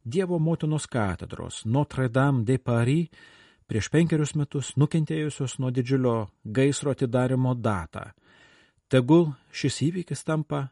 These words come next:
specialiu malonės laiku visai Dievo tautai Paryžiaus regione.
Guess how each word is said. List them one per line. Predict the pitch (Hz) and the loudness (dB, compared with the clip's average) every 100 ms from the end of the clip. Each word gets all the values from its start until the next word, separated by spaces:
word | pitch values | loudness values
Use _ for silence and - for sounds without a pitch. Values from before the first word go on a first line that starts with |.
| _ - | _ -20
specialiu | - 107 - 117 110 147 | -10 -8 -6 -4 0 2
malonės | 123 107 117 113 110 - - | 2 2 2 2 0 -4 -10
laiku | 98 104 104 151 | -4 -4 -2 -6
visai | 139 107 139 147 | -4 -8 -6 -6
Dievo | 131 131 123 123 | -4 -4 -4 -8
tautai | 107 120 - 131 | -6 -6 -6 -12
Paryžiaus | - 123 104 95 110 110 - | -6 -4 -2 -2 -4 -6 -2
regione. | 120 117 113 104 87 | -2 0 -2 -2 -6